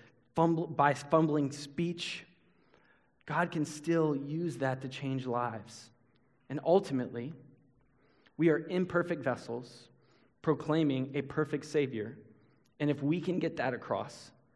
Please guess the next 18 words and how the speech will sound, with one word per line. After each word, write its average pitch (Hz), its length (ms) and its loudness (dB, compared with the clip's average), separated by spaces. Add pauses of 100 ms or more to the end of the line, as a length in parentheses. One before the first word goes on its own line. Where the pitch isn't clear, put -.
(520)
then 127 100 -2
we're 127 80 0
gonna 139 140 0
be 139 140 2
okay. 139 300 -4 (1700)
Again, 135 420 -2 (1400)
we 139 100 0
need 147 380 4
the 139 80 -4
promised 135 600 -4
power 120 440 0
of 92 160 -10
the 120 80 -2
Holy 123 280 -2
Spirit 113 400 -6
in 117 60 -10
our 110 100 -6
lives. 120 400 -10